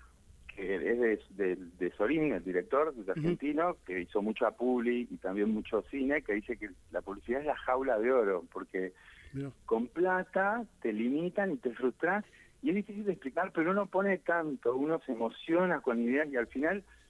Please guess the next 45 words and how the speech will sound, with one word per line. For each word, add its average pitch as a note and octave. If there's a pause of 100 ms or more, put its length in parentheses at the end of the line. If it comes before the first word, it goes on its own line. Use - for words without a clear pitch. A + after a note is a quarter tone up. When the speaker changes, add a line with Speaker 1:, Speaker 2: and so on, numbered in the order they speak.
(200)
Speaker 2:
Claro, F3
Speaker 1:
estás F3
Speaker 2:
está G3+
tu -
Speaker 1:
vendiendo E3+
Speaker 2:
genio A3+
Speaker 1:
jabón G3
en F#3+
Speaker 2:
creador, G#3
Speaker 1:
polvo. G3+
Speaker 2:
vos G#3
estás G#3+
armando G3
prácticamente F3+
una B2+
nueva F3+
vida F3
ahí, D3
¿no? A#3 (100)
Y D3
vienen E3+
los C3+
límites E3+
económicos. F#3+ (960)
Speaker 1:
¿Cómo? D#3+
Perdón, C3+
no B2+
te F3
Speaker 2:
No, G#3+
Speaker 1:
escuché. G#3+
Speaker 2:
te F#3+
decía G#3
que E3+
viene, F#3+
me D3+
imagino F3+
que F3
tu C#3+
respuesta F3+
venía F3
por D#3+
esta E3
cuestión F#3
de E3
que C3+